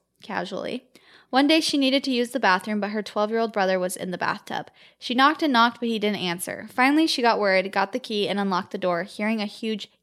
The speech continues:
gasp, and her brother ran out the door, saying something was holding him under the water. After that, their family had the house blessed, and nothing else ever happened.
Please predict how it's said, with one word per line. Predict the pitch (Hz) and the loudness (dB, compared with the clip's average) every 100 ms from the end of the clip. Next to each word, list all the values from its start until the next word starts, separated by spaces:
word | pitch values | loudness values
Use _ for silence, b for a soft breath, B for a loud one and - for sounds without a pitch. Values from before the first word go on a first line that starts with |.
| - | -2
gasp, | 190 - 208 - | 2 2 -2 -12
and | - 202 | -8 -6
her | 196 | -4
brother | 202 190 214 233 | 0 2 2 0
ran | 220 214 | 0 0
out | 196 196 | 0 -2
the | |
door, | 202 175 175 | -4 -2 -2
saying | - 190 | -6 -6
something | 190 190 196 208 | -4 -6 -6 -6
was | 196 | -6
holding | - 185 190 | -6 -8 -6
him | 208 - | -8 -8
under | 170 170 | -6 -6
the | 156 | -6
water. | 165 50 - - _ b b b - | -6 -6 -8 -14 _ b b b -4
After | 185 - | -2 -2
that, | 196 180 - | 2 2 0
their | 202 | -6
family | 190 185 202 | -4 -4 -4
had | 202 | -6
the | 202 | -6
house | 190 175 | -6 -8
blessed, | - 175 196 202 | -6 -6 -6 -8
and | 196 | -6
nothing | 165 190 | -6 -8
else | 160 185 | -10 -8
ever | 151 - | -10 -10
happened. | - - - 226 | -14 -14 -14 -14